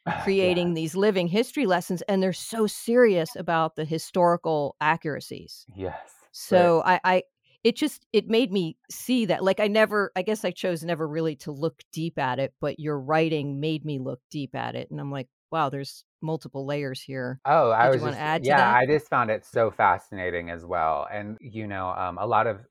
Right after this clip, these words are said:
Speaker 1: the folks were Floridians, fifth generations and more Floridians, right? So a lot of the times they would be ch-, doing this to connect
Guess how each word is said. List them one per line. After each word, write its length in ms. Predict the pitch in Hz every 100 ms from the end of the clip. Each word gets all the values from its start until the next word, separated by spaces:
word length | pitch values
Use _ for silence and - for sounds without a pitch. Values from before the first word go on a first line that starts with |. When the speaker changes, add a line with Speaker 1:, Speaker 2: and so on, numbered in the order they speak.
| 127
Speaker 1:
the 120 | 107
folks 320 | - 98 -
were 140 | 107 95
Floridians, 840 | - 95 90 85 85 80 82 - -
fifth 180 | 92 -
generations 600 | 92 87 87 - 95 85
and 120 | 87
more 180 | 85 80
Floridians, 560 | - 87 80 78 78 85
right? 220 | 82 80
So 180 | 101 92
a 40 |
lot 180 | 92 95
of 80 | 95
the 80 |
times 320 | 92 95 90 87
they 100 | 87
would 180 | 87
be 280 | 87 87 85
ch-, 140 | - 120
doing 320 | 98 92 90
this 300 | 87 87 90 -
to 440 | 98 90 85 85 -
connect 460 | - 95 90 -